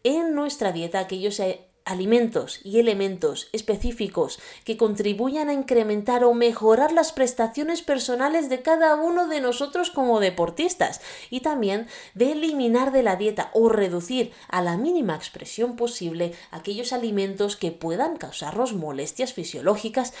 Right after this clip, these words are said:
según cada uno de nosotros.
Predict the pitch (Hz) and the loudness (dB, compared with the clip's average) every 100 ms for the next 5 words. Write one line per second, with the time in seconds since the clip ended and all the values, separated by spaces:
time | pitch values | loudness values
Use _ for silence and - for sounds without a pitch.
0 | - - 233 208 190 208 247 - - - | -12 0 2 4 2 -4 -6 -16 -8 -2
1 | 240 214 180 233 208 151 143 135 151 - | 0 0 2 2 2 -2 -8 -10 -10 -12
2 | - - | -14 -14